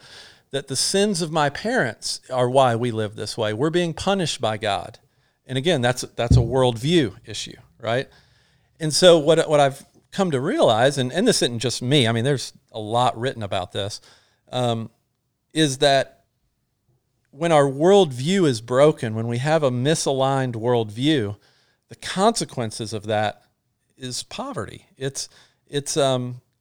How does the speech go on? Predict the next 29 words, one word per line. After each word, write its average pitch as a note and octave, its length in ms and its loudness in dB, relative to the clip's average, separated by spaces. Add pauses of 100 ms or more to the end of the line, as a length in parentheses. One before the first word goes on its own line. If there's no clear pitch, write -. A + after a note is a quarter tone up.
(100)
it's, - 340 -16
it's D3+ 180 -6
a, C3 100 0 (400)
and C#3 200 -14
ultimately D#3 520 2
it's A2+ 140 -6
broken C3 460 0
relationships. G#2+ 840 -4
It's A#2+ 160 -16
broken E3 420 2
relationships C3+ 1040 -2
with, A2+ 400 -4 (600)
uh, A#2+ 140 -12
with B2 200 -10
the - 60 -18
Creator. B2 640 -2 (640)
It's - 140 -20
broken B2+ 340 -2
relationships A2+ 840 -4
with A2 160 -8
each G#2 180 -10
other, D3 360 0 (520)
and B2 140 -8
it's B2 120 -10
broken A#2+ 360 -2
relationships A2 840 -4
with A2 180 -8
the G#2+ 80 -14
creation. G#2+ 800 -10